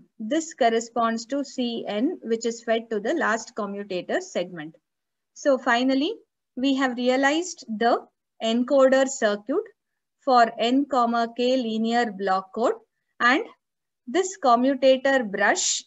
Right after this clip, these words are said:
will run at a high speed. It will sweep through all the code bits once to send one complete code word on the transmission line serially. Please observe this is serial transmission. Okay,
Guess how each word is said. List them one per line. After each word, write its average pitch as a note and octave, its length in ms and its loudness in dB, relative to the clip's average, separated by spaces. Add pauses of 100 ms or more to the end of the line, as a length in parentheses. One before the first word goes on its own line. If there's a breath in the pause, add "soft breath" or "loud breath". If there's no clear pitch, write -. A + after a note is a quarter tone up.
will A3+ 280 -2
run A3+ 400 2
at G#3+ 200 -4
a A3 60 -4
high A3 300 -2
speed. B3 480 -6 (340)
It C#4+ 160 -2
will D4 300 2 (100)
sweep E4 400 -2 (160)
through D4 280 -2
all A#3+ 300 4
the D4 140 0
code A#3 400 -2
bits - 500 -2 (440)
once A3 580 -4 (420)
to D4+ 160 0
send D4+ 400 -2 (120)
one B3 420 0
complete C4 680 -2
code G#3+ 300 0
word B3+ 320 2
on G3+ 240 -2
the C4 220 0
transmission A3 680 -2
line G#3 260 -2
serially. G3+ 680 -4 (560)
Please E4 240 0
observe B3+ 560 2
this A3+ 180 -2
is G4 220 -6
serial B3+ 500 -2
transmission. F3+ 720 -6 (580)
Okay, B3 300 -4